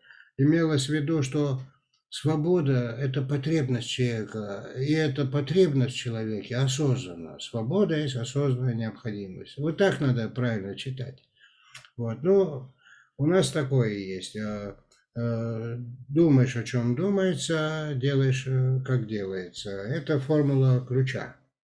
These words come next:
золотая формула ключа. И поэтому, если человек нездоров, или в депрессии, или у него что-то не получается,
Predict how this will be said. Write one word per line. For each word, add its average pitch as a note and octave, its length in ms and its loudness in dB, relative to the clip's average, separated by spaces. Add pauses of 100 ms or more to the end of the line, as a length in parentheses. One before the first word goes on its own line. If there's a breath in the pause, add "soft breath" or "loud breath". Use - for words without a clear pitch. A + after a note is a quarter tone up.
(340)
золотая A#2 500 -2
формула G#2+ 480 -6
ключа. C3 500 -4 (480 soft breath)
И C3+ 100 4
поэтому, C#3+ 500 4
если C3+ 240 2
человек C3+ 260 0
нездоров, C#3+ 640 2 (640 soft breath)
или B2+ 220 6 (280)
в A2 200 -6
депрессии, C3+ 1000 2
или B2+ 120 4
у C3 100 6
него B2 180 4
что-то C3 380 0
не B2+ 140 -2
получается, C3+ 1120 -4